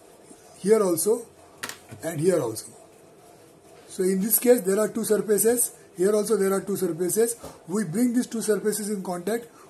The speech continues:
we bring these two surfaces in contact. <clears throat> In this case,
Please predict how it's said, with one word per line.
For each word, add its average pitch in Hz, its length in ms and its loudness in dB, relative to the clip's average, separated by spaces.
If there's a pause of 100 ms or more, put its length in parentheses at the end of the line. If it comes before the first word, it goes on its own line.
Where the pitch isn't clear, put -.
we 196 180 -2
bring 208 260 -2
these 202 160 -4
two 208 120 -8
surfaces 175 460 -4
in 160 60 -10
contact. 156 440 -6 (200)
<clears throat> - 720 -2
In 202 140 0
this 254 180 2
case, 247 360 6